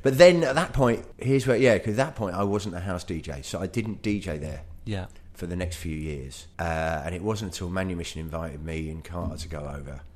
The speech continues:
Speaker 2: Yeah.
Speaker 1: to play the back room, 'cause at that point, yeah, I wasn't a house D J. And in fact, I've probably, my eventual, uh, I mean, pretty much all I play now is house, so that probably came from playing in, in, in Ibiza, where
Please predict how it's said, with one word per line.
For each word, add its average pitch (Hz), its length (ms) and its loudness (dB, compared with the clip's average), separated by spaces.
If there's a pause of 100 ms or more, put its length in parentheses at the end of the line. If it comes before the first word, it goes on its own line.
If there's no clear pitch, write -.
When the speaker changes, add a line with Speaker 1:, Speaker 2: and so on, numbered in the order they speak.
Speaker 2:
Yeah. 104 180 -10
Speaker 1:
to 85 100 -10
play 82 160 -4
the 73 100 -8
back - 280 -6
room, 67 220 -14 (100)
'cause 92 180 -6
at 107 80 -2
that 104 180 0
point, 92 200 -2
yeah, 87 200 -2
I 87 40 -6
wasn't 87 300 -6
a 78 40 -8
house 80 220 -8
D 78 160 -8
J. 73 100 -10
And 82 120 -6
in 117 60 0
fact, - 280 -4
I've 95 240 -8
probably, 160 340 -2 (120)
my 101 180 0
eventual, 92 840 0 (160)
uh, 82 500 -2
I 80 80 -6
mean, 90 200 -4
pretty - 240 -6
much 87 300 -8 (100)
all 85 160 -6
I 76 40 -6
play 82 220 -8
now 78 220 -8
is 71 140 -10
house, 76 260 -8
so 80 380 -4 (120)
that 107 220 -4
probably 92 240 -2
came 98 320 -2
from 82 180 -8
playing 82 560 -4
in, 85 80 -8
in, 80 160 -8 (300)
in 80 160 -8
Ibiza, 82 320 -6
where 78 340 -6